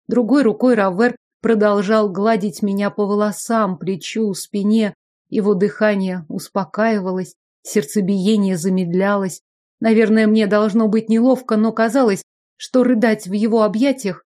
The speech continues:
правильно. "Что случилось?" спросил Равер. Я вздрогнула, к щекам прилила кровь.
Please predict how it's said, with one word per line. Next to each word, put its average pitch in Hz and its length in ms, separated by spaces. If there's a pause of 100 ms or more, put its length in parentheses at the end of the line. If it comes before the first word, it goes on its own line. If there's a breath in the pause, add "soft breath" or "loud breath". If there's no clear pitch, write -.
(120)
правильно. 185 520 (760)
"Что - 360
случилось?" 170 800 (340)
спросил 214 560
Равер. 190 400 (360)
Я 208 260
вздрогнула, 202 640 (240)
к - 40
щекам 220 440
прилила 214 420
кровь. 214 400